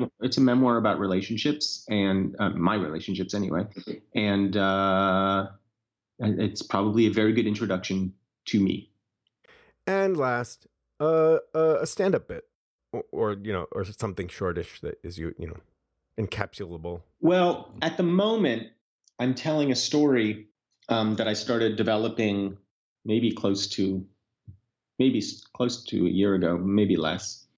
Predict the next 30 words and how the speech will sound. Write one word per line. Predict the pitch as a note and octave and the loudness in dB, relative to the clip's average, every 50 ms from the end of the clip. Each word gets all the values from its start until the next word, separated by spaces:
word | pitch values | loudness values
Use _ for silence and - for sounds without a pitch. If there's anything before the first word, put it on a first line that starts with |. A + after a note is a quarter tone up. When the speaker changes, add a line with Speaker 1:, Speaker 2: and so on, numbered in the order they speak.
| _ _ _ _ _ _ - | _ _ _ _ _ _ -2
Speaker 1:
about | A#2 G#2 - G#2+ G#2 G2+ G2 G2 - - | 0 0 2 2 2 2 0 -2 -4 -6
having | - A#2 A2 G#2 G#2+ G#2 | -4 -2 -2 0 0 -2
a | G2 | -2
sandwich | - - A2 G#2 G#2 G2+ F#2+ F#2+ - | -2 0 0 2 2 0 0 0 0
made | G2+ F#2+ F#2 F#2 | 0 2 2 2
at | F2+ E2+ - | 0 -2 -2
Subway. | - G#2 F#2+ F#2+ F#2+ F#2 F2+ F2+ F#2 F2+ - _ _ _ _ _ _ _ _ _ _ _ _ - | -2 -2 0 0 2 2 2 0 0 -2 -6 _ _ _ _ _ _ _ _ _ _ _ _ -2
And | A2+ A2+ A2 | 0 0 2
it's | A2 G#2+ A2 - A2+ | 2 0 -2 0 0
now | A#2 A2+ A2+ A2+ A2+ A2 G#2+ G#2+ G#2+ | 2 2 2 2 2 2 0 0 0
stretched, | - - - - - B2 A2+ A2+ - - | -2 -4 -4 -2 0 0 0 0 0 -4
it's | C3+ C3 - | -6 -4 -2
now | D#3 E3 D#3 C#3+ | 0 0 0 0
getting | B2 B2 C#3 B2+ B2+ B2 B2 A#2+ A#2 A#2 - - _ _ - | 0 0 0 2 2 2 0 0 -2 -4 -8 -16 _ _ -12
to | - B2 | -12 -6
fifteen | A2+ - C#3 C3 - - B2 A2+ | -2 0 0 0 0 0 -2 0
or | A2 G#2 | 0 -2
twenty | - - A2 G#2 G2+ G2 | -2 -2 0 2 4 4
minutes | F#2+ F#2+ F#2 F2+ F2 F2+ - - - - | 4 4 2 2 0 -2 -6 -10 -12 -8
of | - G#2+ F2+ | -4 -2 0
me | G#2 G#2 G2+ G2 F2+ | 2 4 4 4 2
describing | F#2+ F#2+ - - - G2 F2 F#2+ F#2+ F#2 F#2+ F2+ F2+ F2+ F2 - - _ _ _ _ _ _ _ _ _ - | 0 -2 -2 0 0 2 2 2 2 0 0 0 0 0 -2 -4 -8 _ _ _ _ _ _ _ _ _ -6
having | - G2+ F#2+ F#2+ F#2+ | -4 -4 -2 -2 -2
a | F#2+ | -2
sandwich | F#2+ - - G#2 G2 G2 F#2 F#2 - - - - | -2 -2 -2 0 0 0 0 -2 -4 -6 -6 -4
made | - F2+ F2 F2 | 0 0 0 0
at | F2 D2 | 0 -2
Subway. | - - F#2 F2+ F2+ F#2 F2 E2 E2 E2 E2 - _ _ _ _ _ _ _ _ _ _ _ _ _ _ _ _ _ _ _ _ - | -2 -2 -2 0 0 2 2 2 0 -2 -4 -8 _ _ _ _ _ _ _ _ _ _ _ _ _ _ _ _ _ _ _ _ -4
And, | - G#2+ G#2+ G2+ G2+ G2 F#2+ F#2+ | -2 0 2 2 2 2 2 2
uh, | G2+ F#2 F#2 F2+ F#2 F#2 | 2 2 2 2 0 -2